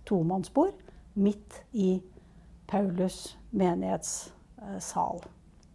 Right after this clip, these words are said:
Det var skikkelig nedtur. Og da visste jeg med meg selv da jeg gikk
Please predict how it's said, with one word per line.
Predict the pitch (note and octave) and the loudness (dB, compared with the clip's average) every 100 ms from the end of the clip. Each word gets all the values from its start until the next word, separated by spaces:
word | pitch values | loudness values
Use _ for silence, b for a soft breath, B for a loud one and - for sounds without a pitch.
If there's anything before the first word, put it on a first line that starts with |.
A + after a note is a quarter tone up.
| - - - - - B B B B B B B - | -20 -20 -20 -20 -18 B B B B B B B -8
Det | G#3 A3 G3 | 2 4 6
var | - G3+ | 2 0
skikkelig | - - - | -2 -6 -6
nedtur. | - - - - - b b b - - - - b b b b b b - | -8 -8 -10 -10 -14 b b b -20 -20 -20 -20 b b b b b b -4
Og | A3 | 8
da | A#3 C4+ | 12 12
visste | C#4 - G3 | 8 6 6
jeg | |
med | G3+ A3+ | 8 8
meg | |
selv | G#3 F#3 G3 | 6 6 8
da | G3+ | 10
jeg | G#3 | 8
gikk | G3 | 6